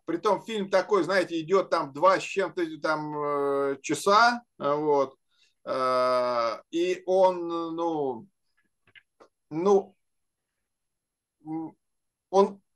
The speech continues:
настолько ново, да, э, б-, было сделано, да, то есть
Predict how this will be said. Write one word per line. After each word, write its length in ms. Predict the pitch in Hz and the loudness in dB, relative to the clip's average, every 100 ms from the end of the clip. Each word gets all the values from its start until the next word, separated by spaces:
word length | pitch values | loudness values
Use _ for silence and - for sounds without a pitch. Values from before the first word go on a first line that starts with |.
| _ _ - | _ _ 0
настолько 600 | 160 185 - 240 220 202 | 2 2 4 2 4 0
ново, 560 | 196 247 320 302 165 | 2 4 4 4 4
да, 400 | 127 170 254 277 - | 0 0 0 -2 -4
э, 460 | 147 143 143 143 139 | 0 2 2 2 -2
б-, 220 | 143 160 | -6 -4
было 300 | 160 170 170 | 2 4 2
сделано, 640 | 151 160 175 139 117 107 | -2 -2 0 0 -4 -4
да, 280 | 131 175 214 | -2 -2 -4
то 140 | - | -6
есть 160 | 156 | -8